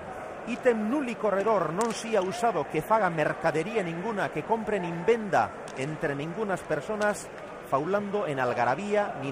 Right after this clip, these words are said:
en Abraich, ni en Baskench. Et qui lo fara, pague por coto treinta sol." Alegia, merkatuko ark-, artekarietako inork,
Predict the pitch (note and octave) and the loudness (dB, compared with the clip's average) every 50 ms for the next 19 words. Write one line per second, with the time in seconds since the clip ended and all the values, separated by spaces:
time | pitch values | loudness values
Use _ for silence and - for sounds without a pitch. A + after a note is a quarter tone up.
0 | C3+ C3 B2+ B2 B2 C#3 E3+ G#3 - G3+ G#3 - - F#3 D3+ D3+ D#3 D3 D3 C#3+ | -2 0 2 2 2 4 4 2 2 2 0 -4 -8 -8 -6 -4 -2 -2 -2 2
1 | - G#3 A3 - - - A2+ G2 G2+ - - - - - - - - - - - | 2 2 2 2 -4 -4 -6 -6 -6 -10 -10 -10 -10 -12 -12 -12 -14 -14 -14 -14
2 | - - - - B2+ B2+ - - C3+ B2+ A#2+ B2+ B2 - G3 G#3 A3 A3+ B3 A#3+ | -14 -10 -6 -4 -4 -4 -4 -6 -6 -4 -4 -4 0 4 4 6 6 6 4 2
3 | - - - - F#3+ G#3 G3 D#3+ C#3+ - D3+ D3 D3 - - G#3+ G#3+ - A3 G#3+ | -2 -10 -4 2 2 2 2 2 -2 -2 -2 -2 -2 0 -2 -2 -2 0 0 -2
4 | G#3+ - - - - - F3 F#3 G#3+ A3 G#3+ - F#3+ D#3+ - - D#3+ C#3 G#2+ F#2+ | -2 -2 -6 -8 -6 -2 -2 -2 -2 -2 -2 -2 -2 -2 0 0 0 0 0 -4
5 | F#2+ F2+ - - - - - - - - - - C#3+ D3+ F#3 F#3 D3+ C3 G#2+ G2+ | -6 -10 -12 -12 -12 -12 -12 -12 -12 -10 -4 0 0 2 2 0 -2 -4 -4 -4
6 | F2+ F2+ - - - - C3 D3 E3 F#3+ - - A#3 A#3 A#3 G#3 - F#3+ F#3 E3+ | -4 -4 -6 -10 -10 -6 -2 0 0 0 2 0 0 0 0 -2 0 4 4 4
7 | E3 E3 - - G#3 - E3 E3+ F#3 - - A#3 - A3+ F#3+ F3+ E3+ D#3+ - D#3 | 4 4 0 -6 -6 -2 0 0 0 2 0 0 2 2 2 2 0 -2 -2 -2
8 | D3 - C#3 - - A#3+ A#3+ G#3+ G3 G#3+ C4 C4+ | -2 -2 -4 -4 -4 -4 -2 0 0 0 0 -2